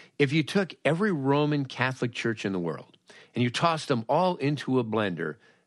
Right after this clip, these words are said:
that would be this church. It was stunning, and the cathedral was amazing. There's all these, uh, stained glass windows that are reflecting different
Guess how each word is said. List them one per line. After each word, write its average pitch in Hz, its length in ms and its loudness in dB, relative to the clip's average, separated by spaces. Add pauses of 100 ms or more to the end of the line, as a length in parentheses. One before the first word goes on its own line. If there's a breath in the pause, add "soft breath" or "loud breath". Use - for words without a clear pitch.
(180)
that 139 460 0
would 120 280 -2
be 117 380 0 (260 soft breath)
this 90 680 -2
church. - 560 -8 (460 soft breath)
It 151 280 0
was 117 560 0 (180)
stunning, 92 920 -2 (140)
and 104 260 0
the 98 60 -6
cathedral 104 1120 -2 (340 soft breath)
was 117 340 0
amazing. 123 720 -2
There's 101 260 -4 (220)
all 180 200 2
these, 113 360 -2 (580 loud breath)
uh, 110 160 -6
stained 160 600 0
glass 131 440 -2
windows 101 760 0
that 107 240 2
are 104 120 0
reflecting 120 1120 -2 (100)
different 139 380 0